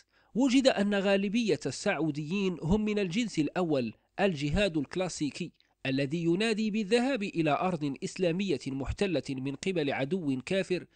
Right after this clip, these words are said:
مثل الشيشان وأفغانستان والبوسنة، ولم يكن أغلبهم يريد أن يقاتل حكومته، الثوري الاجتماعي، أو يقاتل أمريكا والنظام الدولي الجهادي العالمي. ثم يرصد الكتاب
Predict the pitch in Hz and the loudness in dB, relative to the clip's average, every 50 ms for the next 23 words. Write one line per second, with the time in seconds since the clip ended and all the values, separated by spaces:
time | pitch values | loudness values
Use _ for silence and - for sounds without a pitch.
0 | _ - _ - - 220 254 - 233 226 208 - - - 185 170 - - 165 175 | _ -20 _ -6 -2 -2 -2 0 0 0 0 0 -4 -6 -6 -6 -4 -4 -4 -2
1 | 175 175 165 156 - - 131 - 123 127 135 135 139 131 - - 160 156 160 160 | -2 -2 -2 -2 -2 -4 -6 -8 -6 -6 -6 -6 -6 -6 -6 -6 -4 -4 -2 -2
2 | 156 156 151 147 151 196 190 151 - 156 135 113 _ _ _ _ - - - _ | -2 -2 -2 -2 -2 -2 -2 -2 -4 -6 -8 -8 _ _ _ _ -20 -20 -14 _
3 | - - 196 247 285 294 302 285 254 - 254 226 - - 196 180 208 240 254 202 | 4 6 6 8 6 4 4 2 0 0 0 0 0 0 0 2 2 2 2 2
4 | 220 214 185 208 202 196 185 190 214 240 247 208 202 - 160 160 156 156 160 - | 2 4 4 4 2 2 2 2 2 2 2 2 0 2 2 2 2 2 2 0
5 | - 214 - - 180 165 147 - - 156 - - 160 151 156 185 - - 139 110 | -2 -4 -2 0 0 0 0 0 -2 -4 0 0 0 2 2 0 -2 -2 -4 -6
6 | - - - _ _ - 170 165 - - - 208 214 196 190 202 202 185 - 151 | -6 -10 -18 _ _ -4 -4 -4 -4 -2 0 0 0 2 0 -2 -2 -2 -2 -2
7 | 143 131 - 180 156 - - 156 151 156 143 139 120 143 170 147 _ _ _ _ | -4 -2 -2 -4 -4 -2 0 -2 0 0 0 -2 -2 -2 -4 -6 _ _ _ _
8 | _ _ _ - - 233 247 240 233 226 - - 269 262 233 - 220 196 - - | _ _ _ 0 2 4 4 6 4 4 4 2 0 0 2 2 4 4 4 4
9 | 175 175 170 175 208 208 190 - 185 180 175 170 - - 160 196 202 185 185 190 | 4 0 2 2 2 0 0 2 2 4 4 2 2 4 4 4 4 4 2 0
10 | 175 196 226 220 190 160 143 131 151 151 147 151 175 190 151 135 - _ _ - | 0 0 0 0 0 -2 0 2 2 0 2 0 -2 -4 -6 -8 -14 _ _ -4
11 | - 214 202 160 147 160 156 139 180 196 180 170 156 170 170 170 - - 190 196 | -2 0 0 0 0 -2 0 0 0 0 0 0 -2 -2 -2 -4 -4 -4 -4 -4
12 | 170 113 127 - 135 131 131 156 156 - _ _ _ _ _ _ _ _ _ - | -2 -2 -2 -2 0 0 0 -2 -4 -4 _ _ _ _ _ _ _ _ _ -20
13 | _ - - - - _ - - 254 262 277 285 311 339 330 254 - 233 220 190 | _ -20 -20 -20 -20 _ -2 -2 0 2 2 2 2 0 -2 -2 0 2 4 4
14 | 180 160 - - 156 - 208 214 202 180 139 | 4 2 2 -4 -2 0 2 2 2 2 0